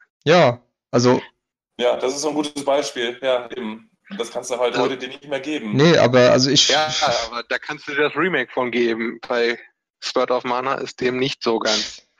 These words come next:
Speaker 1: Ja.
Speaker 3: Also das muss nicht sein.
Speaker 1: Also ich find's gut, dass ich's mal gespielt hab. Ich weiß nicht, ob ich's jemals beenden werde. Also die Switch-Version wahrscheinlich eh nicht, außer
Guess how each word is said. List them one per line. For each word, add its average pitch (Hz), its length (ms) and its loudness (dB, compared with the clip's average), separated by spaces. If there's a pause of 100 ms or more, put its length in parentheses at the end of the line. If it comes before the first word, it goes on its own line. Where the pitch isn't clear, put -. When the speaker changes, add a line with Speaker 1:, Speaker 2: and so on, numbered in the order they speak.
(360)
Speaker 1:
Ja. 107 220 -4
Speaker 3:
Also 113 260 -2
das 113 200 -2
muss 143 300 -2
nicht 147 220 -2
sein. 135 440 -2 (220)
Speaker 1:
Also 123 160 4
ich 131 140 4
find's 180 240 4
gut, 190 240 2
dass 151 160 4
ich's - 160 0
mal 123 180 6
gespielt 120 560 -2
hab. 110 140 2
Ich - 120 6
weiß 135 280 4
nicht, 175 120 0
ob 135 100 0
ich's - 160 -2
jemals 143 720 2
beenden 175 540 2
werde. 165 480 4
Also 123 220 0
die 123 80 -2
Switch-Version 131 600 2
wahrscheinlich 123 380 2
eh 139 140 6
nicht, 170 180 6
außer 139 300 6